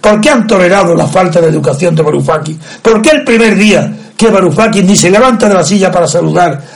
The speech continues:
al presidente de Europa que viene a saludarlo? ¿Por qué ese día él dice, "Señores, hemos terminado, se acabó, no hay ninguna negociación con Grecia"? Mientras no,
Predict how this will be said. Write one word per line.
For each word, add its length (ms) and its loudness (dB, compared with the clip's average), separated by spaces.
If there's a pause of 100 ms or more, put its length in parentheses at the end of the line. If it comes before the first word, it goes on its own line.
al 240 0
presidente 500 0
de 60 2
Europa 240 0
que 100 0
viene 160 2
a 160 -2
saludarlo? 500 0 (200)
¿Por 200 2
qué 120 2
ese 160 0
día 220 2
él 80 0
dice, 280 0
"Señores, 640 0
hemos 240 2
terminado, 540 -2 (160)
se 120 0
acabó, 460 -2 (200)
no 100 2
hay 80 2
ninguna 360 2
negociación 680 0 (300)
con 180 -2
Grecia"? 400 -10 (220)
Mientras 400 2
no, 300 0